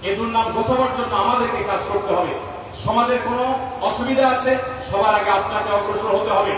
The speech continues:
আমি ইমামদেরকে বলি, আপনারা অনেকেই বিভিন্ন মসজিদের একসময় দায়িত্ব পালন করবেন। আপনার এলাকাতে ড্রেন জ্যাম হয়ে গেছে, আপনার নেতৃত্বে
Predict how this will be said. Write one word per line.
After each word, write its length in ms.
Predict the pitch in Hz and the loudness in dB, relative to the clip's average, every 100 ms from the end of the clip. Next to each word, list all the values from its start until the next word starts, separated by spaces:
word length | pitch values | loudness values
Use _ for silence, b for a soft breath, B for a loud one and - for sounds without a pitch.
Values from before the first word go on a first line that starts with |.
| - - - - | -4 -8 -10 -6
আমি 200 | 175 226 | -4 -2
ইমামদেরকে 640 | 214 220 226 240 226 226 | 0 0 0 -2 -2 -2
বলি, 120 | 226 | -2
আপনারা 300 | 233 220 226 | -2 -2 -2
অনেকেই 280 | 226 269 262 | 0 0 -2
বিভিন্ন 260 | 226 226 220 | -4 -4 -4
মসজিদের 320 | 196 220 214 | -4 -4 -4
একসময় 320 | 196 202 202 | -2 -2 0
দায়িত্ব 280 | 196 196 202 196 | 0 0 0 0
পালন 240 | 190 190 | 0 2
করবেন। 280 | 196 196 165 - - - - 196 | 2 2 2 -2 -10 -12 -6 0
আপনার 340 | 233 240 240 | 2 2 0
এলাকাতে 460 | 233 240 233 - 233 196 | 2 2 2 0 -4 -2
ড্রেন 260 | 233 240 | -2 -2
জ্যাম 200 | 233 240 | 0 0
হয়ে 220 | 226 240 | 0 -2
গেছে, 360 | 240 233 247 254 - - 202 | -2 -2 -2 -4 -6 -6 -2
আপনার 400 | 214 - 262 240 | 0 0 -2 -2
নেতৃত্বে 520 | 233 233 226 226 | -4 -6 -6 -6